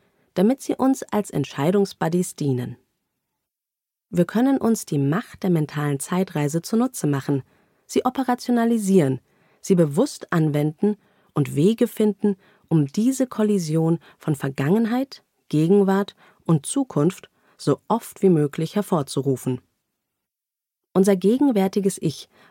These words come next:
braucht diese Hilfe und unser vergangenes Ich und unser zukünftiges Ich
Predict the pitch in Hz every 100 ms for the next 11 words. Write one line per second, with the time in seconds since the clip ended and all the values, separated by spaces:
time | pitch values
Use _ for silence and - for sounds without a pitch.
0 | _ 135 151 190 - 196 190 156 139 -
1 | 135 139 _ _ _ _ 208 220 220 208
2 | 202 196 254 208 143 - 196 - - _
3 | _ _ - 143 143 131 - - 254 -
4 | 139 - 143 139 - 190 -